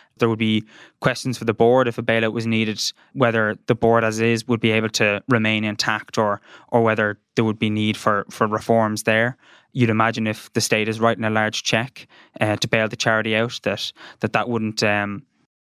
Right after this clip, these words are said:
that wouldn't be a one-way street, that they'd need assurances over, as I said, the governance and the management of the charity if it needs saving in terms of a financial bailout. So it, it, it really is, you know, the, the charity's kind of darkest hour in its, in its forty or so year history.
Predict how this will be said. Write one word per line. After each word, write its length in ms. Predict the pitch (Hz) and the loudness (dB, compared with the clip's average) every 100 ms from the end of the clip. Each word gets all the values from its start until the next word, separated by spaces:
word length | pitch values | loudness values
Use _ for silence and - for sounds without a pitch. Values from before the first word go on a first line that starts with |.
| _ _ - | _ _ -4
that 160 | 120 | -2
wouldn't 180 | 123 113 | -2 0
be 80 | 120 | 0
a 60 | 110 | 2
one-way 320 | 117 113 107 | 0 2 0
street, 340 | - 113 107 110 | 0 -2 0 -2
that 100 | 113 | -2
they'd 160 | 110 | 0
need 400 | 110 110 107 - - - - | 0 0 0 -6 -14 -10 -2
assurances 800 | 127 - 113 113 113 107 - - 123 | 2 4 2 2 -2 -4 -4 -4 0
over, 460 | 110 110 104 98 _ _ _ _ | 2 4 2 0 _ _ _ _
as 100 | 120 | -8
I 60 | 104 | -2
said, 180 | 113 110 | 0 0
the 60 | |
governance 480 | - 113 113 107 - | 0 2 2 0 -2
and 80 | 107 | -2
the 40 | |
management 520 | 110 117 120 - 107 - | 2 2 0 -4 -6 0
of 180 | 113 127 | 0 0
the 60 | 131 | -2
charity 440 | 123 107 104 104 _ _ | 0 0 -4 -12 _ _
if 120 | - 107 | -6 -2
it 60 | |
needs 440 | 113 113 113 - - - - | 0 0 0 -2 -6 -12 -4
saving 500 | - 113 113 104 98 _ | 0 2 0 -4 -8 _
in 60 | - | -6
terms 200 | 113 107 | -4 -2
of 120 | 107 | -2
a 60 | 107 | 0
financial 440 | 113 110 110 110 | 0 0 -2 -2
bailout. 540 | 104 110 110 107 - - _ _ _ - | 0 0 0 -2 -6 -16 _ _ _ -4
So 200 | - 127 | -2 0
it, 100 | 117 | -2
it, 160 | 127 110 | -4 -2
it 100 | 131 | 2
really 220 | 139 127 | 2 2
is, 120 | 113 117 | 0 -4
you 60 | |
know, 80 | 104 - | -6 -8
the, 100 | 101 _ | -12 _
the 80 | - | -2
charity's 320 | - 110 107 | 2 2 0
kind 140 | - 107 | -2 0
of 80 | |
darkest 520 | 113 110 107 - - - | 0 0 -2 -10 -10 -2
hour 320 | 117 117 117 | 0 2 2
in 100 | 104 | 0
its, 360 | 104 - - - - | -6 -6 -6 -6 -4
in 100 | 107 | -4
its 100 | - | -2
forty 320 | - 117 110 | 0 2 2
or 80 | 107 | -2
so 220 | - 110 | 0 0
year 260 | 110 110 104 | 0 -2 0
history. 400 | 117 - 139 | -2 0 -2